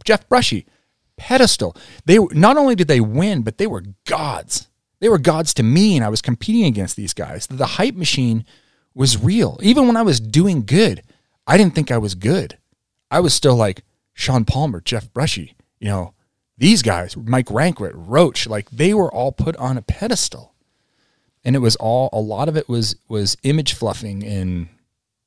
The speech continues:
just something that doesn't exist in snowboarding anymore, because,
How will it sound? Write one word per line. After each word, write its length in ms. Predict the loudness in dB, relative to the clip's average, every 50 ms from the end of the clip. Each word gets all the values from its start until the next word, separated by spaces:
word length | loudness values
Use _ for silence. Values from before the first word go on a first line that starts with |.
| _ _ _ _
just 200 | -4 -2 0 2
something 280 | 2 0 0 0 0 -2
that 220 | -2 -4 -6 -8 _
doesn't 280 | -6 -4 -4 -2 -2
exist 380 | -2 -2 -2 -2 -2 -2 -2 -4
in 60 | -2
snowboarding 460 | -2 -2 -2 -2 -2 -2 -2 -2 -2 -4
anymore, 240 | -6 -6 -8 -8 -8
because, 380 | -6 -4 -2 0 0 -2 -2